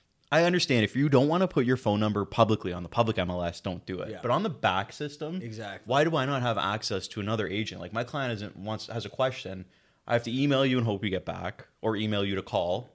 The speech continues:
Speaker 1: call me, or call your office to page you to wait for you to call me
Speaker 2: Exactly.
Speaker 1: back, right?
Speaker 2: Even if it's an unwritten rule that you just send the guy a text, you know,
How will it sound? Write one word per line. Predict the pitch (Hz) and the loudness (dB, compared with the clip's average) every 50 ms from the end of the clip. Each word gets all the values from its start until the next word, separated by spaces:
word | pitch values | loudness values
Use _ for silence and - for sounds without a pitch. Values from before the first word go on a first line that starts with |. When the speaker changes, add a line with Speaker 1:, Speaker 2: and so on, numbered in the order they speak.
| _ _ | _ _
Speaker 1:
call | - 104 95 90 | -2 0 0 0
me, | 90 87 101 127 - - - | -2 -6 -8 -10 -10 -10 -4
or | - 120 117 107 101 110 120 - - - _ _ | 2 4 4 4 4 2 0 -2 -8 -18 _ _
call | - - 135 120 | 0 2 4 4
your | 110 95 101 110 | 4 4 6 6
office | 120 120 123 - - 90 92 107 - - - - _ _ _ | 6 6 4 2 0 -2 -2 -2 -4 -6 -8 -12 _ _ _
to | - - | -14 -10
page | - - 151 143 139 143 123 98 | -2 2 2 2 2 2 -2 -2
you | 95 92 92 95 - - - _ _ _ _ | -4 -4 -4 -4 -6 -10 -16 _ _ _ _
to | - 107 | -12 -8
wait | 107 147 156 160 151 | -6 -4 -4 -4 -6
for | - 135 120 | -6 -6 -6
you | 98 95 | -6 -6
to | 95 | -6
call | - - - 92 | -4 -4 -2 -2
me | 160 | -2
Speaker 2:
Exactly. | 160 127 123 139 107 90 - - - - | -2 -2 -2 -2 -2 -4 -6 -10 -12 -14
Speaker 1:
back, | - | -8
right? | 90 92 98 107 117 120 - - - | -6 -4 -2 -2 -4 -6 -8 -6 -6
Speaker 2:
Even | 247 269 294 277 | -4 -2 -2 -2
if | 240 233 | -2 -2
it's | 190 - 190 | -4 -4 -2
an | 175 165 | -2 -2
unwritten | 170 185 180 156 151 170 170 143 151 147 127 | -2 0 0 0 0 -2 -2 -2 -4 -4 -4
rule | 135 143 156 156 143 123 117 | -2 -2 0 0 0 0 0
that | 113 123 127 131 | -2 -4 -4 -2
you | 143 | -2
just | 120 151 139 - - | -2 -2 -2 -2 -2
send | - 151 143 139 | -2 -2 -2 -2
the | 135 | -4
guy | 135 131 127 120 | -2 -2 -2 -2
a | 110 - | -2 -4
text, | - - - 139 107 - - - - - | -6 0 2 2 2 2 -4 -8 -8 -6
you | 135 139 | -6 -4
know, | 135 | -2